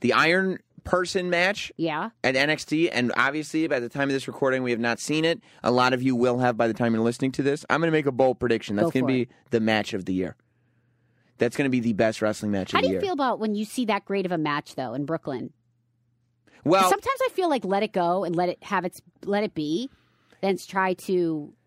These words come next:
Speaker 1: you know what?
Speaker 2: replicate something that was so, you can't re-replicate something. I don't know. We'll see.
Speaker 1: No, because
Speaker 2: Again,
Speaker 1: you,
Speaker 2: we,
Speaker 1: yeah.
Speaker 2: we haven't seen it.
Speaker 1: How many times did you see a classic Charlotte Sasha Banks match? I mean, that was like a Batman Joker feud. You could see that match happened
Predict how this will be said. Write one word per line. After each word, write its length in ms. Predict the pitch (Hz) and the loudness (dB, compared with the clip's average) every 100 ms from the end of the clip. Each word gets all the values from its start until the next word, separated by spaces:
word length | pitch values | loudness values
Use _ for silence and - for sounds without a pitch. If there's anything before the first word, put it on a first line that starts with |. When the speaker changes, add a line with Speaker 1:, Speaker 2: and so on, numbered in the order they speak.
| _ | _
Speaker 1:
you 80 | 147 | 2
know 100 | 170 | 4
what? 300 | 175 160 165 - | 4 2 2 0
Speaker 2:
replicate 520 | 202 233 226 269 240 | -2 -2 -4 -4 -4
something 300 | 247 233 214 | -6 -4 -2
that 80 | 185 | -2
was 100 | 170 | -4
so, 800 | - - 196 185 185 185 190 - | -6 -2 0 2 2 0 -4 -6
you 140 | 208 | -6
can't 260 | - 349 226 | -2 0 0
re-replicate 600 | 247 220 233 - 185 165 | -2 0 -2 -2 -6 -6
something. 200 | 160 165 | -6 -4
I 140 | 196 294 | 0 2
don't 80 | 403 | 2
know. 140 | 311 | 2
We'll 80 | 214 | 2
see. 300 | 214 349 330 - | 0 -2 -2 0
Speaker 1:
No, 200 | 160 202 | 2 4
because 200 | 185 175 | 2 4
Speaker 2:
Again, 260 | 277 262 - | 2 2 -2
Speaker 1:
you, 60 | |
Speaker 2:
we, 100 | - | -2
Speaker 1:
yeah. 80 | - | -2
Speaker 2:
we 60 | 185 | -2
haven't 220 | 208 214 | -2 -4
seen 260 | 311 262 | -4 -4
it. 40 | - | -4
Speaker 1:
How 300 | 123 165 196 | 0 0 0
many 220 | 196 180 | -2 -2
times 480 | 170 160 147 143 - | 0 0 0 -2 -4
did 180 | 127 123 | -4 -2
you 80 | |
see 220 | 131 135 123 | -2 0 -2
a 40 | |
classic 640 | - 123 120 120 110 - _ - | 0 0 0 0 -2 -4 _ -12
Charlotte 460 | - 127 120 110 | -2 2 2 0
Sasha 320 | - 107 107 104 | 0 -2 -2 -2
Banks 280 | 107 101 | -2 -2
match? 220 | 104 92 113 | -4 -2 0
I 60 | |
mean, 100 | 113 | 2
that 140 | 127 160 | 2 2
was 100 | 143 | 2
like 120 | 123 | 2
a 100 | 120 | 0
Batman 560 | 101 120 123 123 113 | 2 0 0 0 0
Joker 360 | 104 110 107 95 | 2 0 0 -4
feud. 280 | - 101 92 | -2 -2 -2
You 120 | 110 | -2
could 140 | 131 123 | -4 -6
see 120 | 101 | -2
that 180 | 135 147 | 0 0
match 260 | 147 135 135 | 0 -2 0
happened 360 | 120 113 110 | -2 -2 -2